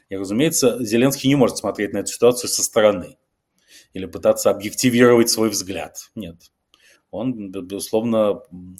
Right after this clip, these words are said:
а, н-, на, так сказать, очень эмоционально заряжен. Он т-, п-, пережил тяжелейшие дни, часы своей жизни еще в феврале д-, две тысячи двадцать второго года. И выйти за пределы вот этого эмоционального заряда, расслабиться он тоже не может.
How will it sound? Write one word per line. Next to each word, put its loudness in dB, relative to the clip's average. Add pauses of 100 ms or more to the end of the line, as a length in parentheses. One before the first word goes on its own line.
(120)
а, -6
н-, -18
на, -8
так -20
сказать, -12
очень -4
эмоционально 4
заряжен. 2
Он -8
т-, -20 (100)
п-, -10
пережил -2
тяжелейшие -6 (420)
дни, -4
часы -2
своей 0
жизни -2
еще -8
в -14
феврале 0
д-, -8
две -4
тысячи -10
двадцать -2
второго -4
года. -8 (400)
И -2
выйти 4
за 2
пределы 8
вот 6
этого 0
эмоционального 2
заряда, 4
расслабиться 6
он 2
тоже 2
не 0
может. -12